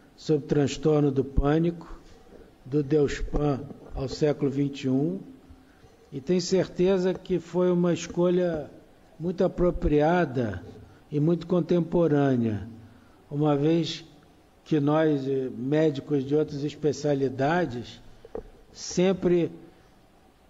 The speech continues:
temos visto e, e tenho certeza que ninguém deixa de ter alguém na família, alguém próximo,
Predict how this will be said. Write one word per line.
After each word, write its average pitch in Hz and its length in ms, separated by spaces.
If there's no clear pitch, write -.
temos 170 360
visto 160 560
e, 151 460
e 135 80
tenho 165 160
certeza 160 840
que 165 120
ninguém 156 360
deixa 170 360
de 147 160
ter 170 220
alguém 160 400
na 165 140
família, 143 920
alguém 139 400
próximo, 151 880